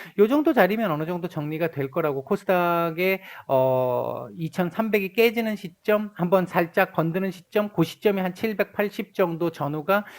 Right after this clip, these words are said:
한번 터치되는 시점, 요 정도로 보고 있거든요. 그러니까 요 정도면 어느 정도 요번 우리 시장이 정리를 한번 할 수 있는 상황은 되지 않을까.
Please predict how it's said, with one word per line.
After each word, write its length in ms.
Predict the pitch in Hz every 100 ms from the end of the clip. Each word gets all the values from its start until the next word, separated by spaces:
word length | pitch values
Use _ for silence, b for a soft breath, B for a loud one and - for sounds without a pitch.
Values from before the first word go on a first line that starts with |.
| B B
한번 260 | 170 170
터치되는 420 | 185 226 220 190 165
시점, 400 | 170 - 180 143
요 80 | 143
정도로 880 | 208 214 202 196 190 185 185 196 196
보고 260 | 139 175
있거든요. 460 | 156 165 131 117 135
그러니까 280 | 170 170 B B B 175
요 80 |
정도면 880 | 175 233 233 254 240 233 240 226 196
어느 260 | - 151 170
정도 300 | 175 165 156
요번 640 | 143 156 170 170 170 160 139 160
우리 100 | 160
시장이 720 | 165 175 160 156 160 180 180
정리를 580 | 147 139 160 165 170 170
한번 300 | 165 170 165
할 180 | 220 208
수 140 | 226
있는 240 | 190 170
상황은 420 | 170 180 170 165 156
되지 220 | 131 147
않을까. 460 | 123 127 - 127